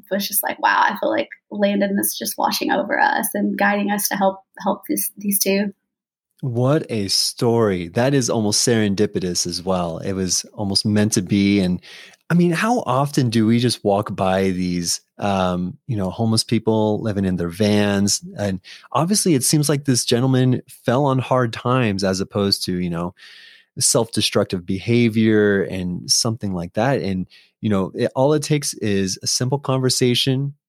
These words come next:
Speaker 2: a simple handshake, maybe just an introduction to yourself to, like, a different world. I'm sure that they're living in a world that's completely separate from the society around them, right? And he was already so gracious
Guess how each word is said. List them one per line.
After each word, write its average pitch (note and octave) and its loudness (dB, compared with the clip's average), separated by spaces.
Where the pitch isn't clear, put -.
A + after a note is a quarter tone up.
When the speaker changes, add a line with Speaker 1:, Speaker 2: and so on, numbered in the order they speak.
Speaker 2:
a G#2 -2
simple B2+ 0
handshake, A#2 2
maybe G#2 2
just G#2 -2
an A2+ -2
introduction A2 -2
to - -4
yourself G#2 0
to, G2+ 0
like, F#2 0
a - -2
different B2+ 2
world. B2+ 2
I'm G2+ 2
sure D3 2
that B2 2
they're C#3 2
living C3 0
in C#3 2
a A#2 2
world A#2+ 4
that's G2 -2
completely A2 -4
separate F#2+ -2
from F#2 -2
the F2+ -2
society F#2 0
around F2+ 2
them, E2 -8
right? F2 -2
And F#2+ 2
he - 0
was B2 2
already A2 0
so A#2 2
gracious F#2+ 0